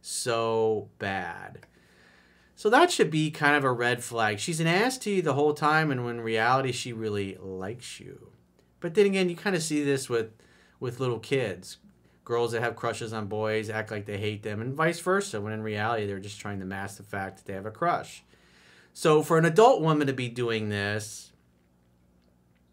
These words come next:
is she really a nice person? Is that a nice thing to do to somebody that you want to date, to just be an ass?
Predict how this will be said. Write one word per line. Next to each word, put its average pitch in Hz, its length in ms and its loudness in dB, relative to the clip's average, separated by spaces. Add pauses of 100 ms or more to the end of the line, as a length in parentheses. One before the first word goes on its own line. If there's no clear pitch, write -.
(360)
is 123 180 -6
she 135 120 -4
really 123 220 0
a - 20 -2
nice 120 240 -4
person? 123 420 -2
Is 135 100 -4
that 185 120 2
a 180 60 2
nice 139 260 -2
thing 151 160 -4
to 120 60 -4
do 107 220 -6
to 131 60 -4
somebody 135 380 -4
that 113 80 -8
you 98 100 -8
want 107 140 -6
to 98 60 -8
date, 113 220 -4
to 101 60 -18
just 104 220 -14
be 104 140 -10
an 85 60 -8
ass? 104 520 -10